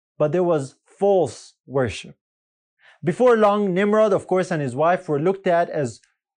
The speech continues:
God-inspired leaders, and they ultimately came to be looked at in the place of God himself. You see, Satan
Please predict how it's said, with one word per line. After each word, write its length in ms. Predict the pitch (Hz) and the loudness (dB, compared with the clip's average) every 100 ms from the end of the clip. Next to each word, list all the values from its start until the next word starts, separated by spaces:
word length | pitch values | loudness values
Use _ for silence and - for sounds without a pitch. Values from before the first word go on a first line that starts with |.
| _ 120 | _ -8
God-inspired 1120 | 123 190 208 202 170 139 - - 160 156 143 | 0 2 2 0 -6 -8 -10 -2 2 2 0
leaders, 640 | 135 196 214 233 240 - _ _ _ | 0 2 4 4 2 -8 _ _ _
and 500 | - 190 202 220 214 - _ _ _ _ _ _ _ _ _ _ _ _ - | -4 -2 0 -2 -4 -8 _ _ _ _ _ _ _ _ _ _ _ _ -8
they 180 | 131 | -6
ultimately 800 | - 170 165 170 156 - 147 143 _ _ _ | -2 -2 -2 -4 -6 -6 -8 -8 _ _ _
came 240 | - 180 180 | -6 -4 -4
to 100 | 156 | -6
be 160 | 135 | -6
looked 300 | 147 180 180 | -4 -4 -4
at 260 | 127 113 110 _ _ _ _ _ _ _ - | -4 -4 -8 _ _ _ _ _ _ _ -8
in 120 | 143 | -4
the 80 | 131 | -4
place 380 | 131 165 156 156 | -4 -4 -2 -4
of 160 | 117 | -6
God 220 | 120 123 | -4 -6
himself. 440 | 117 117 - - - _ _ _ _ | -6 -12 -14 -16 -16 _ _ _ _
You 80 | 180 | -8
see, 180 | - 214 | -2 -4
Satan 720 | - 262 302 - 135 110 | 0 0 0 -2 -6 -6